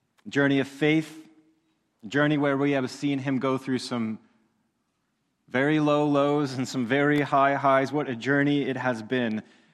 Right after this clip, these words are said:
And incredible to think that it all began for Abraham when he was seventy-five years old, when he left everything behind, everything familiar, all his homeland and his, his family. He left everything comfortable to go into an unknown place with an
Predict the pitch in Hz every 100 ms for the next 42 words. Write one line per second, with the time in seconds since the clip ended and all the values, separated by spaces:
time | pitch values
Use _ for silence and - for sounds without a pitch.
0 | _ - 147 135 - - _ _ - 117
1 | - 220 208 190 190 - 123 85 - -
2 | 131 143 139 143 160 175 160 151 147 143
3 | 127 120 131 127 139 131 110 110 113 117
4 | 113 110 - 147 151 156 147 139 139 131
5 | 131 120 127 123 107 110 101 90 - _
6 | _ 123 131 151 180 185 - 165 175 175
7 | 175 170 151 147 131 135 190 196 190 185
8 | 165 147 131 135 139 - - 135 - 180
9 | 175 151 123 123 120 127 123 127 - -
10 | - _ - 123 - 160 175 147 107 123
11 | 151 - - - 147 185 196 196 175 147
12 | 139 - 107 110 113 - 135 156 170 165
13 | 160 135 135 156 175 165 165 160 139 127
14 | 123 - 117 127